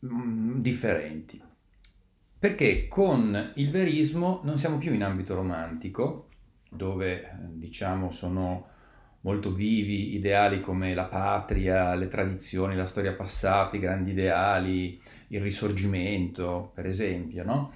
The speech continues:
Ma siamo nell'ambito del positivismo. Quindi non romanticismo, ma positivismo. Il positivismo è fondamentalmente una corrente filosofica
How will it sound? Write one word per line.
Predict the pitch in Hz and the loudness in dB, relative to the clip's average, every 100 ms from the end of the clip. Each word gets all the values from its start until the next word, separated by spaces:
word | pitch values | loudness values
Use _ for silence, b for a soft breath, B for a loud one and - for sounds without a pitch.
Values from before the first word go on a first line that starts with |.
| B B B | B B B
Ma | - 160 202 - - - | -2 2 2 0 -8 -14
siamo | - - 196 143 156 180 208 208 - - - - | -6 2 4 4 2 4 2 2 -4 -16 -12 2
nell'ambito | 147 220 135 104 98 104 120 120 131 - | 4 6 6 4 2 0 -2 0 0 -2
del | 95 104 95 92 | -2 0 0 -2
positivismo. | - 113 92 95 87 82 80 76 80 76 76 - _ _ _ _ _ - - B B B B B B _ _ - _ _ _ _ _ _ _ | 0 0 0 -4 -6 -6 -6 -6 -8 -12 -12 -18 _ _ _ _ _ -20 -20 B B B B B B _ _ -20 _ _ _ _ _ _ _
Quindi | - 143 110 | 6 6 6
non | 143 180 | 8 8
romanticismo, | 123 131 147 170 190 117 101 98 95 | 8 8 6 4 2 0 0 0 0
ma | 95 98 | 0 -2
positivismo. | - 110 92 - 78 69 - - - - _ _ _ _ - | 0 0 0 -4 -8 -8 -12 -14 -16 -18 _ _ _ _ 4
Il | 233 | 6
positivismo | 226 - 123 139 113 87 82 95 104 123 - | 6 4 4 2 4 0 0 0 0 -2 0
è | 151 170 - - | 2 2 0 -6
fondamentalmente | 113 120 123 160 113 104 | -2 0 2 2 2 2
una | 120 98 | 0 0
corrente | 90 98 98 | -2 -2 -4
filosofica | 92 87 101 135 139 - 95 90 85 | -6 -6 0 4 4 2 -2 -4 -4